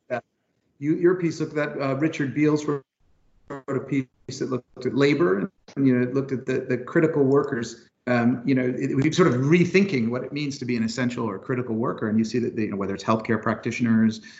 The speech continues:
or, uh, ambulance drivers and attendants, but also, as you say,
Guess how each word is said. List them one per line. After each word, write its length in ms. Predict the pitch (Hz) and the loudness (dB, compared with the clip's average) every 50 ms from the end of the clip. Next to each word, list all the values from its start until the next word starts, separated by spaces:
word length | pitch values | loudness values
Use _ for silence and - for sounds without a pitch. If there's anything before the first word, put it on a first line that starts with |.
| - _ _ | -20 _ _
or, 420 | - 113 110 107 104 104 123 - - | -4 -2 0 2 2 0 0 0 0
uh, 200 | 120 104 104 - | 0 0 0 0
ambulance 460 | 113 110 117 117 117 104 120 117 113 | 0 2 2 4 4 4 2 2 2
drivers 420 | - 113 104 110 110 107 113 107 110 | 2 2 2 2 2 0 0 0 0
and 100 | 110 104 | 0 0
attendants, 520 | 98 - 104 110 113 110 117 117 117 - - - - - | 0 2 4 4 6 6 6 4 2 2 -4 -12 -6 -2
but 120 | - 147 | 2 4
also, 280 | 151 175 226 - - 135 | 4 4 4 4 4 2
as 140 | 123 113 120 | 2 2 0
you 80 | 135 | -2
say, 540 | 127 - - 143 131 117 113 - - - - | -4 -2 -2 -2 -2 -2 -2 -4 -6 -12 -18